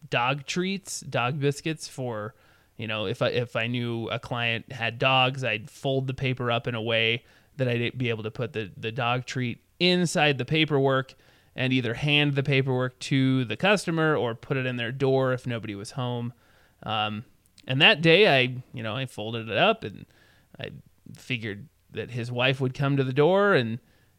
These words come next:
I'd give it to her, or I'd just put it in the door 'cause nobody would, most of the time, nobody would answer. Um, and lo and behold, there's Drew Goodman, opens the door.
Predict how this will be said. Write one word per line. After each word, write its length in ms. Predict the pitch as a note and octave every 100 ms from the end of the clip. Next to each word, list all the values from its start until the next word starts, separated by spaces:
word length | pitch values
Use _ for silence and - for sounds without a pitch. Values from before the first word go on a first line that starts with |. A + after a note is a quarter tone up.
| -
I'd 140 | A#2+
give 140 | D3
it 100 | E3+
to 100 | F3
her, 140 | F3 F3
or 180 | C#3+ C#3+
I'd 160 | C#3+
just 140 | C3 -
put 140 | D3+
it 80 | C#3
in 80 | C3
the 80 | B2
door 320 | C#3 C3+ C3+
'cause 220 | - A#2+
nobody 360 | A#2+ A#2 A#2+ A2+
would, 400 | G#2+ G2 - -
most 220 | C3+ C3+
of 40 |
the 60 | B2+
time, 240 | B2+ A#2+
nobody 260 | B2 A#2 A2
would 120 | A#2
answer. 420 | B2 B2 B2 A#2+ - _ _ _ -
Um, 320 | A2 A2+ B2 -
and 160 | C#3 E3
lo 140 | A3+
and 80 | A#3+
behold, 480 | A3 A3+ G#3+ F#3 E3 - _ _ -
there's 240 | F3 F#3
Drew 160 | - G3+
Goodman, 420 | E3+ D3+ C#3 C3+ - _ _ _ -
opens 320 | E3 D#3 C#3
the 100 | C#3+
door. 380 | C3+ A2+ -